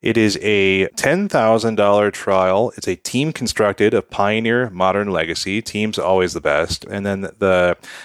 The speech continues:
following day is a five thousand Modern, five thousand dollar Modern trial. So get yourself registered for that. It's limited to one hundred teams. So, you know, and they already have sixteen. So, and that's a couple weeks early. So you know what to do,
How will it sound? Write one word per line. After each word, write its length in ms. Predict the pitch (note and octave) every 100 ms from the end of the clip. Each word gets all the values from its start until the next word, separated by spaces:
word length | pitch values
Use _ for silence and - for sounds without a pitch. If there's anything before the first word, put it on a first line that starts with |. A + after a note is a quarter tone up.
| -
following 400 | - A2 A2+ G#2+
day 140 | G#2+
is 140 | G2+ F#2
a 80 |
five 340 | F2 - G2 G2+
thousand 500 | G2+ F#2+ F#2+ F#2+ E2+
Modern, 520 | F2 F2+ F2+ D#2+ D#2 -
five 180 | - G#2+
thousand 180 | G2+
dollar 280 | F#2+ F2+ E2
Modern 340 | E2+ F2+ F2 D#2
trial. 460 | - C#2 B1 - - _
So 400 | - F2+ D#2+ D2+ _ _ _ _
get 160 | B2 -
yourself 400 | A#2 A2+ G#2 -
registered 400 | G2+ F#2+ F#2+ F2
for 140 | E2+
that. 240 | F2 D#2
It's 160 | E2+ -
limited 320 | A#2 A#2+ A#2
to 180 | - G2
one 420 | F2 E2+ F#2+ A#2
hundred 320 | G#2+ A2 G2+
teams. 600 | F2+ G2 E2+ C2+ C2 - - _ _ -
So, 440 | - D#2+ D#2 D#2 - _ _ _ _ _ _ -
you 100 | F#2
know, 60 |
and 120 | G#2+
they 60 | A2+
already 200 | A2+ D3+
have 100 | B2
sixteen. 500 | - - - B2 C#2 _
So, 260 | - F2 F2
and 140 | E2+
that's 180 | F#2+ -
a 40 | -
couple 220 | G2+ G2
weeks 220 | F#2 -
early. 260 | G2 D#2 C#2
So 300 | - D#2 - _ _ _ _
you 60 | A#2
know 100 | G#2+
what 100 | -
to 80 |
do, 240 | F2+ D#2